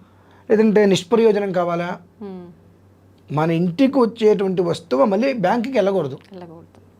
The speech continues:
Speaker 1: తాకట్టుకు వెళ్ళకూడదు.
Speaker 2: మ్మ్.
Speaker 1: వెళ్ళకుండా ఉండేటువంటి వస్తువు కావాలి. ఎవరినైనా ఒకసారి గమనించండి.
Speaker 2: మ్మ్.
Speaker 1: పది సంవత్సరాల పాటు ఒక వస్తువు మన దగ్గర ఉంది, అనుకోకుండా ఇవాళ అది తాకట్టుకి వెళ్ళింది.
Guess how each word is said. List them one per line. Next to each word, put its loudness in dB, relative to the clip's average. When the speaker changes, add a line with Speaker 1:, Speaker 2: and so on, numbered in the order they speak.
Speaker 1:
తాకట్టుకు 2
వెళ్ళకూడదు. 0
Speaker 2:
మ్మ్. -8
Speaker 1:
వెళ్ళకుండా 4
ఉండేటువంటి 2
వస్తువు 0
కావాలి. 2
ఎవరినైనా 2
ఒకసారి -2
గమనించండి. -2
Speaker 2:
మ్మ్. -10
Speaker 1:
పది 4
సంవత్సరాల 0
పాటు -2
ఒక -2
వస్తువు -2
మన -2
దగ్గర -2
ఉంది, -6
అనుకోకుండా 0
ఇవాళ 0
అది 0
తాకట్టుకి -6
వెళ్ళింది. -8